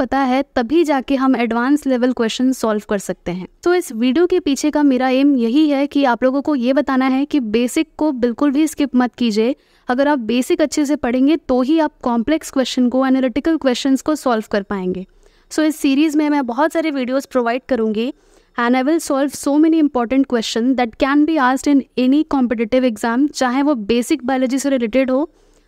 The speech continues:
या फिर लाइफ साइंसेज से रिलेटेड हो। So stay tuned and अगर आपको मेरे वीडियोज़ अच्छे लगते हो, hit the like button and subscribe my channel for more such videos। So हर बेसिक एग्जामिनेशन में father of biology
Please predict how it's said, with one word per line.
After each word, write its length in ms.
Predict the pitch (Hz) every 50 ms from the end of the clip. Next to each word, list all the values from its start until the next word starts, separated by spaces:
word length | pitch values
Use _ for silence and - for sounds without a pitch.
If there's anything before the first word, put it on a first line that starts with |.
| _ -
या 160 | 247 240 240
फिर 180 | 233 - 311 269
लाइफ 220 | 262 240 262 262
साइंसेज 320 | - 320 302 285 262 294 -
से 120 | - 302
रिलेटेड 440 | 269 240 226 226 208 233 240 233 247
हो। 200 | 240 277 320 - _ _ _ _ -
So 100 | - -
stay 400 | 254 233 - - 302 311 302 -
tuned 300 | 302 269 262 285 302 285 -
and 180 | 240 240 240
अगर 160 | 247 233 311 311
आपको 240 | 294 277 - 302
मेरे 200 | 277 277 277 277
वीडियोज़ 340 | 262 240 240 220 254 277 269
अच्छे 220 | 262 220 - - 254
लगते 240 | 240 214 - 240
हो, 120 | 247 277 285
hit 240 | 269 - - 269 240
the 160 | 220 294 302
like 180 | 285 269 254 226 233
button 300 | 240 214 254 277 294 277 - -
and 360 | 233 233 233 233 240 240 -
subscribe 420 | 254 - - - 240 254 269 285 302
my 100 | 311 269 - 277
channel 320 | 247 233 233 240 269 - - -
for 200 | 254 254 254 240
more 200 | 240 247 254 -
such 200 | 240 214 - - 202 196
videos। 400 | 175 180 175 175 180 180 - _ _ _ _ _ _ _ _ _ _ _ _ _ _ _ _ _ _ _ _ _ _ _ _ _ _ _ _ _ _ -
So 200 | - 339 330 285
हर 180 | 269 311 339 330
बेसिक 400 | 254 262 247 233 - 302 - 294
एग्जामिनेशन 760 | 254 240 208 240 226 220 220 233 247 240 226 214 - 262 254
में 260 | 240 220 214 233 247 _ _ - -
father 280 | 262 254 254 294 320 320
of 220 | 302 311 285 - 208
biology 480 | 220 226 220 226 240 247 220 302 320